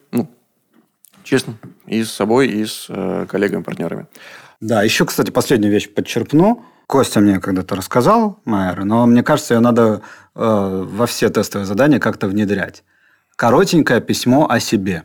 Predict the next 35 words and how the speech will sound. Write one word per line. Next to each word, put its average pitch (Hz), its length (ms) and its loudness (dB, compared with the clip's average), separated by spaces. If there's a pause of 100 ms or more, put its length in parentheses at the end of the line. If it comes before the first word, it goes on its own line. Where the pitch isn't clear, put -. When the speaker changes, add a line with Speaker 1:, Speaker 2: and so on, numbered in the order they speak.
(200)
Speaker 2:
То 113 120 2
есть 98 220 -2
вы 120 300 2
же 113 220 0 (260)
обычно - 400 2
по 120 100 2
почте, - 340 0
по 110 140 2
электронной, 101 680 0 (120)
там 165 200 2
приложен 143 420 4
файл. 87 400 -2 (640)
А 110 140 2
еще 117 240 2
можно 147 320 4
написать 120 400 2
чуть-чуть - 320 -2
о 107 40 0
себе. 87 420 -4
Это 123 280 2
не 143 240 6
заставляет, 139 920 2
э, 104 300 2 (920)
ни, 143 80 6 (180)
ни 160 80 6
к - 60 -2
чему 165 220 4
не 156 80 6
обязывать 139 420 2
человека, 135 340 2
который 127 280 2
это 127 100 0
получил, 160 580 2 (400)
но 160 560 4
там 170 640 0